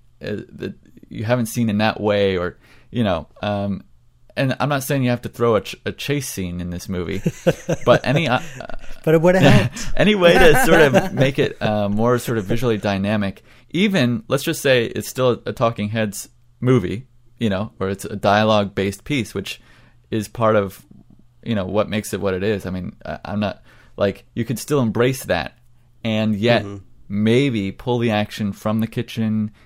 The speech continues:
Speaker 1: into the dining room. You know, maybe there's a little bit more, like, he's, he's backing her into a corner for one, just trying to make the blocking as dynamic as possible given the restraints could be
Speaker 2: Right.
Speaker 1: a,
Speaker 2: Mm.
Speaker 1: um, could,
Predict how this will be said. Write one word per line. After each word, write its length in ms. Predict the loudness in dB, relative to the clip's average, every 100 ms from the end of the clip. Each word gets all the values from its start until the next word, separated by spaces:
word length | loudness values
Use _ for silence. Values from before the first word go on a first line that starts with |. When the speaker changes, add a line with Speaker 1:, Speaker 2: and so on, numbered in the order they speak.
| _
Speaker 1:
into 220 | -10 -8
the 100 | -6
dining 440 | -4 0 0 0 0
room. 440 | 0 -2 -2 -6 -10 -20 _
You 140 | -4 0
know, 360 | 2 2 0 -2
maybe 340 | -2 0 0
there's 240 | 0 -2 0
a 40 |
little 140 | -2 -2
bit 100 | -2
more, 280 | -2 0
like, 220 | 0 -2 -4
he's, 300 | -10 -10 -12 _ -20 _ -20 _ _
he's 460 | -6 -2 -2 -4 -8
backing 460 | 0 0 2 -4 -2
her 120 | -2
into 240 | -2 -4
a 60 | -6
corner 460 | -4 -2 0 0 -2
for 380 | -2 -2 -2 -2
one, 320 | -2 -2 -8 -20 -4
just 240 | -4 -4
trying 260 | -6 -2 0
to 80 | 0
make 380 | 2 2 0 -2
the 340 | 0 0 -4 -16 -20 -16
blocking 520 | 0 4 4 2 -4
as 200 | -2 -4
dynamic 480 | -2 -2 0 -2 -4
as 100 | -8
possible 460 | -4 -4 -4 -8 -12 -4
given 340 | -4 -2 -2
the 100 | -2
restraints 680 | -6 -10 -6 -6 -6 -10 -16 -18 -20 -20 -20 -6
could 240 | -4 -2
be 260 | -4 -2 -2
Speaker 2:
Right. 100 | 0
Speaker 1:
a, 200 | 2 2
Speaker 2:
Mm. 60 | 0
Speaker 1:
um, 760 | 0 -4 -6 -8 -12 -16 -20 -8
could, 260 | -6 -6